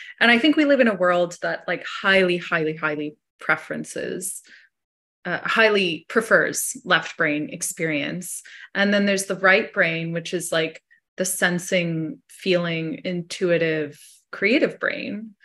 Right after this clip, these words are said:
Uh, so for me, the best kind of esoteric work is, um, an integration of left and right brain, which is kind of what we were saying earlier, that there's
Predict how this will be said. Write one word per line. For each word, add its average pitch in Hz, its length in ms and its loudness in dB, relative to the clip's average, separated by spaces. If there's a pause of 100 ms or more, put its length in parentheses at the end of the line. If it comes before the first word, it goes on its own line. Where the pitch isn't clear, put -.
(580)
Uh, 170 520 0
so 202 520 4
for 202 260 0
me, 208 800 2
the 185 180 -2 (120)
best - 540 -2
kind 185 240 -2
of 175 80 -4
esoteric 165 760 -2
work 170 540 4 (360)
is, 196 400 -2 (300)
um, 160 600 -2 (300)
an 220 120 2
integration 196 920 2
of 160 140 -4
left 165 240 -2
and 170 100 -4
right 160 180 -2
brain, 175 180 0
which 190 200 -6
is - 80 -4
kind 262 240 4
of 247 80 4
what 180 160 4
we 175 100 -2
were 165 100 -2
saying 165 400 -2
earlier, 160 480 0
that 165 220 -4
there's 180 300 2